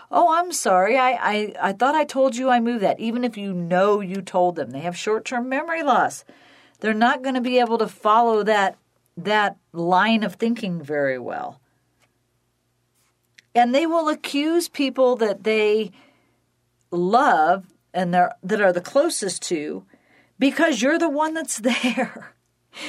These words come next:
They're not trying to say you're an unworthy person or you're, you know, you're stealing this from them or that from them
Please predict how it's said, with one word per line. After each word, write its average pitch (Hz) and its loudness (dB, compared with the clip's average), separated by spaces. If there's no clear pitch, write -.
They're 233 2
not 254 0
trying 226 0
to 196 -2
say 190 2
you're 185 0
an 175 0
unworthy 175 0
person 175 -4
or 160 -8
you're, 156 -2
you 170 -6
know, 147 -4
you're 147 -6
stealing 170 -4
this 170 -6
from 196 -10
them 160 -12
or 156 -10
that 165 -2
from 160 -14
them 147 -12